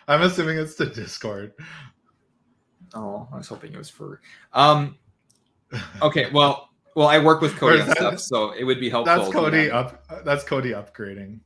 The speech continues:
Speaker 1: uh, trying to get us
Speaker 2: Sure.
Speaker 1: to, uh, get a hundred subscribers.
Speaker 2: Um, so as for Discord, I am very much closer. Um, I do want to, I'm debating. So yes, that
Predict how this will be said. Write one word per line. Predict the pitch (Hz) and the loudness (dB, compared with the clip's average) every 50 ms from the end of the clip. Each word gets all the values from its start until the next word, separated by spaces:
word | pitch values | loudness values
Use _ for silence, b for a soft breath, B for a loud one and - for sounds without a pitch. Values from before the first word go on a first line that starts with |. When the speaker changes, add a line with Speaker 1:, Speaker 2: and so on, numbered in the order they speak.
| _ _ | _ _
Speaker 1:
uh, | 123 113 107 _ _ | -20 -20 -20 _ _
trying | - - 113 110 | -8 -8 -8 -8
to | 110 | -6
get | 104 104 101 | -8 -8 -8
us | 101 98 | -8 -10
Speaker 2:
Sure. | 110 104 95 | -10 -12 -10
Speaker 1:
to, | 95 107 101 101 98 | -12 -12 -14 -14 -18
uh, | 98 - _ _ 113 104 _ _ | -20 -20 _ _ -20 -20 _ _
get | - 110 | -12 -12
a | 107 | -10
hundred | 98 101 101 101 98 | -10 -10 -12 -12 -14
subscribers. | - - 98 - - 104 104 107 107 _ B B B 180 175 B B B B B B B _ _ _ _ _ _ _ _ _ _ _ _ _ - | -14 -20 -20 -18 -18 -16 -16 -18 -20 _ B B B -16 -16 B B B B B B B _ _ _ _ _ _ _ _ _ _ _ _ _ -4
Speaker 2:
Um, | 123 131 135 139 139 139 135 - _ _ _ _ _ _ _ _ _ _ | 0 2 4 4 2 2 -2 -12 _ _ _ _ _ _ _ _ _ _
so | _ - - 160 147 147 | _ -6 -2 -2 -2 0
as | 135 151 165 165 | 0 -2 -4 -4
for | - - 170 151 | -6 -8 -8 -8
Discord, | - 160 156 151 - - _ 160 156 151 147 147 151 147 - - _ | -6 -8 -10 -10 -12 -12 _ -8 -6 -4 -4 -4 -6 -8 -10 -14 _
I | - 127 139 139 143 147 151 151 151 151 151 147 147 147 147 143 143 143 143 143 143 143 143 139 | -8 -4 -2 0 0 0 0 0 -2 -2 -4 -4 -4 -6 -6 -4 -4 -4 -6 -6 -6 -6 -8 -8
am | 127 131 120 | -10 -12 -10
very | 120 131 127 131 | -10 -10 -8 -8
much | 131 123 - - - - _ _ _ _ _ - - _ _ _ _ _ _ _ _ _ _ _ | -8 -10 -12 -14 -20 -20 _ _ _ _ _ -20 -20 _ _ _ _ _ _ _ _ _ _ _
closer. | _ - _ 127 123 123 135 139 - - 165 156 160 170 170 - _ _ - | _ -20 _ -8 -4 -4 -4 -4 -4 -4 -2 -2 -2 -4 -6 -12 _ _ -8
Um, | 117 113 110 110 - | -6 -6 -6 -6 -6
I | 107 117 | -10 -10
do | 107 - 120 120 120 | -8 -8 -10 -8 -8
want | 113 110 110 113 120 - _ _ - - | -8 -10 -10 -12 -12 -14 _ _ -20 -18
to, | - 120 117 117 120 b b b b b b b b - | -16 -14 -14 -14 -14 b b b b b b b b -12
I'm | 117 127 | -12 -6
debating. | 123 139 120 143 139 147 147 147 143 135 131 - | -6 -4 0 0 2 2 2 -2 -2 -4 -8 -10
So | - - | -8 -6
yes, | 139 135 127 110 104 - - | -2 0 0 -2 -2 -6 -4
that | - 123 131 131 - | -4 -4 -4 -4 -8